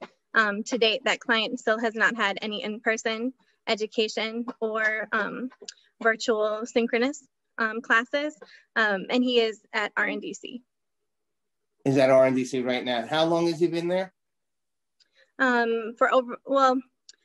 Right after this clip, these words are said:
Speaker 1: R N D C less time, um, but for over s-,
Speaker 2: On Rikers.
Speaker 1: give it six months, yes. On Rikers, over a year.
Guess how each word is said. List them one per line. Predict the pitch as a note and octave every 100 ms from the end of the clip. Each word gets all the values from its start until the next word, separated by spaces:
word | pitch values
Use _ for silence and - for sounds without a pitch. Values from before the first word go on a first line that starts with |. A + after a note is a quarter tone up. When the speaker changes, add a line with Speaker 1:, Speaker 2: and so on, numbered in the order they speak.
| _ -
Speaker 1:
R | C#4
N | C#4
D | C#4
C | B3+ C#4+
less | B3+ A3 -
time, | - A#3 B3 D#4 - _ _ _ _
um, | A#3 G#3+ G#3 F#3+ A3+ -
but | A#3 -
for | -
over | A#3
s-, | A#3 - _ _ _ _ _ _ _ _ _ _ _ _ _ _ -
Speaker 2:
On | D#3 D3
Rikers. | C3+ -
Speaker 1:
give | D4
it | C#4 - _
six | D#4 -
months, | C4+ G3+ G#3 -
yes. | A3+ F3+ G#3 _ - -
On | C#4
Rikers, | D4 C#4+ C4+
over | A3+ A#3 G#3+
a |
year. | G3+ - -